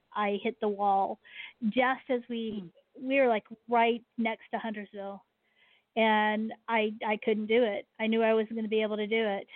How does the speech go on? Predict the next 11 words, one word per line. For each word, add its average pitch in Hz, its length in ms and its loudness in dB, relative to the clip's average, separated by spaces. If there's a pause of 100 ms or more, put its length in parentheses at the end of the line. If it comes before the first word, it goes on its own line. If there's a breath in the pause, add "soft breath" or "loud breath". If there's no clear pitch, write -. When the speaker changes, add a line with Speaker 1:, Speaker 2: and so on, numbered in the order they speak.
(280 loud breath)
Speaker 1:
and 208 340 0
I 208 60 2
called 226 380 2
up, 208 240 0
and 208 80 -6
I'm 214 180 -2
in 214 200 -4 (100)
tears, 196 360 -4 (920 soft breath)
and 208 640 0 (280)
just - 220 -6
the 269 100 0